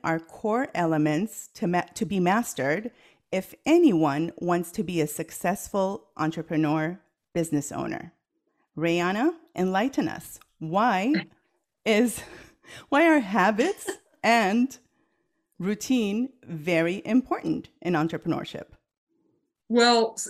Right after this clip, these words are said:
Speaker 2: if you look at successful people, they have successful habits. Well, what does that mean? I mean, that sounds great, but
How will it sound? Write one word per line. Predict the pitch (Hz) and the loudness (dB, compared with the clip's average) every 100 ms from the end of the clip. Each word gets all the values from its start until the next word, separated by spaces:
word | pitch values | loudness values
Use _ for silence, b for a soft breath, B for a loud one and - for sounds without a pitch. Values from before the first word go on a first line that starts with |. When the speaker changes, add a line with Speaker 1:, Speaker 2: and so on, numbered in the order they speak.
| 190 | -2
Speaker 2:
if | 220 | -2
you | 208 220 | 0 2
look | 240 247 | 2 0
at | 277 | -4
successful | - - 208 - 190 185 - 165 | -4 -6 -4 -2 -2 -2 -6 -10
people, | - 165 165 160 | -10 -12 -8 -8
they | 156 139 | -6 -6
have | 143 | -6
successful | - - 151 - 143 - - 139 | -6 -8 -6 -6 -6 -8 -8 -10
habits. | - 131 123 - - - - | -6 -4 -4 -8 -8 -8 -4
Well, | 160 | -4
what | 156 180 175 | 2 2 2
does | 180 - | 0 2
that | 156 131 - | 0 -2 -2
mean? | 147 127 104 196 | -6 -4 -6 -8
I | - | -8
mean, | 147 139 143 | -8 -6 -2
that | 139 147 | -2 0
sounds | - 175 147 139 123 - - - - _ _ _ | 0 0 0 -2 -4 -4 -4 -8 -16 _ _ _
great, | - 123 117 175 - _ _ | -6 -4 -2 -4 -10 _ _
but | 151 123 - | 0 0 -4